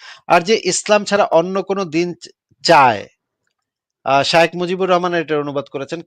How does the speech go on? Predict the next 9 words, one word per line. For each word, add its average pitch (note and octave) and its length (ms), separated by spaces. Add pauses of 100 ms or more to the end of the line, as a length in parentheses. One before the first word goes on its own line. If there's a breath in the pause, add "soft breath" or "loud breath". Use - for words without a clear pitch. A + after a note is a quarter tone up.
(280)
"আর D#3+ 360
যে E3+ 200
কেহ F#3+ 360
ইসলাম F3+ 380
ব্যতীত F#3 260
অন্য F3 400
ধর্ম F3 300 (100)
অন্বেষণ G3 600
করে", G#2+ 300